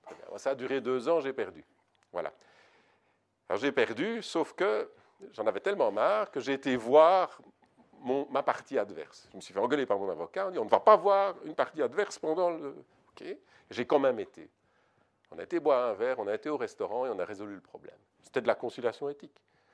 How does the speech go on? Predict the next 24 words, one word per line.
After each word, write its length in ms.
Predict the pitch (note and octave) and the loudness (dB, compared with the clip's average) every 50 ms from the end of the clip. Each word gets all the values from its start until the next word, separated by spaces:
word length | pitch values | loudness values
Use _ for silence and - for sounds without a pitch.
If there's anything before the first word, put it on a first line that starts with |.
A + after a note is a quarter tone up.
| _ _ _ _ _ _ _ _ | _ _ _ _ _ _ _ _
C'est 100 | - - | -14 -10
parce 160 | G2+ G#2+ - | -10 -8 -8
que 80 | - | -8
j'en 160 | A#2 G#2+ F#2+ F#2 | -8 -6 -4 -4
avais 200 | F#2 - F2+ F2 | -4 -6 -6 -4
marre 200 | - D3+ D#3+ D3 | -2 -2 -2 -2
de 60 | A#2+ | -4
cette 180 | - - - - - | -8 -14 -16 -14 -10
procédure 760 | - - - - D3+ C#3 - A#2+ G2+ E2+ F#2+ A#2+ E3+ G3+ - | -6 -4 -2 -2 -2 -2 -4 -6 -10 -8 -8 -8 -8 -8 -8
qui 120 | - G2+ | -10 -10
n'en 140 | F2+ F#2+ D#2 | -10 -10 -10
finissait 540 | - - - - F3+ F3+ D#3 - - A#2 F#2+ | -12 -12 -12 -10 -10 -8 -10 -10 -10 -12 -14
plus, 360 | - - - G2 B2 F#3+ A#3 | -14 -14 -14 -14 -14 -12 -12
où 100 | - C3 | -10 -8
j'étais 220 | A#2+ B2 - D#3+ | -6 -2 0 0
dépossédé 640 | D3 E3+ A3 A3 - A#3+ G#3 - - F#3 E3 C#3 D#3 C#3 | 0 2 0 4 8 8 8 8 6 4 2 4 2 2
de 40 | B2+ | 0
mon 100 | A#2+ A#2 | -2 -6
conflit, 460 | - - G2 F2 - - A2+ D3 G#3+ - | -8 -10 -12 -14 -14 -16 -20 -20 -10 -6
mon 120 | C3+ C#3+ | -6 -4
conflit 280 | B2+ D3+ D3+ - - F3 | -2 -2 -2 -2 -2 -2
ne 80 | D#3 | 0
m'appartenait 720 | C#3+ C3+ F#3 G3 - - - - - - E3 D3 B2+ A2+ | 4 4 4 4 4 2 -2 -2 -4 -10 -8 -8 -6 -6
plus, 260 | - - A2+ B2+ C3 | -8 -8 -12 -16 -16